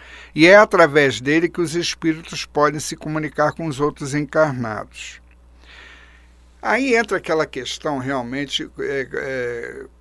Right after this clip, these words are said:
qual é o melhor médium, qual é o melhor intérprete? Então nós temos que ver a questão da maior afinidade e simpatia entre o espírito do médium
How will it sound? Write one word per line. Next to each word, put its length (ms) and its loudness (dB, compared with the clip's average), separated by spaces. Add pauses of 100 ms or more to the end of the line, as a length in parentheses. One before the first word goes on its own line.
(160)
qual 240 8
é 80 6
o 100 0
melhor 480 4
médium, 720 -2 (320)
qual 160 4
é 120 8
o 80 4
melhor 420 2
intérprete? 880 -8 (840)
Então 260 -4
nós 200 -4
temos 320 -6
que 160 -6
ver 240 -2
a 80 -2
questão 720 -2 (500)
da 180 6
maior 360 4
afinidade 800 0
e 40 -10
simpatia 1000 -4 (480)
entre 560 0
o 120 -4
espírito 580 -6
do 180 -6
médium 600 -2